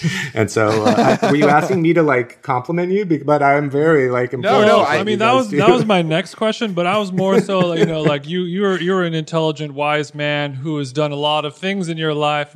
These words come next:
Speaker 3: but podcasting is, you know, one of them. What, you know, is, is something that you've only been doing for a, a smaller amount of time. So I was curious, like, what little things you may have, you've picked up along
Speaker 1: Well,
Speaker 3: the way.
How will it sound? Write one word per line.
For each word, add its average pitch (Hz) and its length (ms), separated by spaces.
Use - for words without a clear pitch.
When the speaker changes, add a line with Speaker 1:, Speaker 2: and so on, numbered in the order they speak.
Speaker 3:
but 143 340
podcasting 147 680
is, 135 180
you 143 100
know, 127 160
one 151 300
of 131 160
them. 135 580
What, 160 320
you 156 100
know, 135 200
is, 139 260
is 147 160
something 147 300
that 139 80
you've 131 180
only 143 240
been 131 180
doing 127 280
for 123 440
a, 143 180
a 147 60
smaller 208 400
amount 151 200
of 139 60
time. 147 220
So 156 140
I - 40
was 147 100
curious, 160 400
like, 143 120
what 143 220
little 143 220
things 143 380
you 135 120
may 135 120
have, 127 260
you've 135 300
picked 156 220
up 156 160
along 185 160
Speaker 1:
Well, 156 100
Speaker 3:
the 120 80
way. 120 180